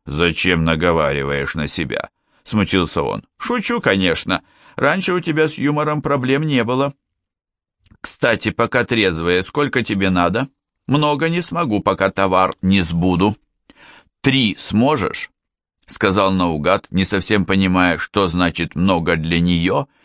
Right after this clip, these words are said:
и все-таки надеясь, что с Игорем он заработает никак не меньше. Верну дней через десять. "Три — это не проблема.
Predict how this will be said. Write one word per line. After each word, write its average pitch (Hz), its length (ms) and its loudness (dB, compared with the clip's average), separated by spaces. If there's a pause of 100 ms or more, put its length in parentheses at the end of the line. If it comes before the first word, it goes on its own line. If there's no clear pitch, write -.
(220)
и 117 80 2
все-таки 156 420 -2
надеясь, 131 480 0
что 117 240 -2
с - 200 -18
Игорем 110 480 0
он 104 120 2
заработает 98 720 -2
никак 98 420 0
не 82 140 0
меньше. 78 520 -4 (480)
Верну 175 420 0
дней 113 320 0
через 98 340 0
десять. - 500 -8 (500)
"Три — 196 420 0
это 104 240 0
не 107 140 0
проблема. 87 640 -2